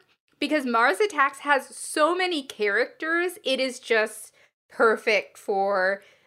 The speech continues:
there are so many combinations of ways you can make fanfic out of that movie.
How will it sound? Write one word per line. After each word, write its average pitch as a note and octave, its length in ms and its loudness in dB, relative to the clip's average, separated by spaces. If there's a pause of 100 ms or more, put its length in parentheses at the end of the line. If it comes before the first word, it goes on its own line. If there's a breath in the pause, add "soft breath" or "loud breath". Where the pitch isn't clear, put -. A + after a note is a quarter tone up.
there D4+ 240 4
are D#4 40 0
so A#3 260 0
many A#3 240 -2
combinations G3+ 1000 -6
of A#3 160 -4
ways F#3+ 340 -6
you F#3+ 100 -10
can G3+ 160 -8
make F#3 260 -8
fanfic F#3+ 600 -2
out G3+ 160 4
of A3 200 -4
that G#3 380 0
movie. B3+ 600 -2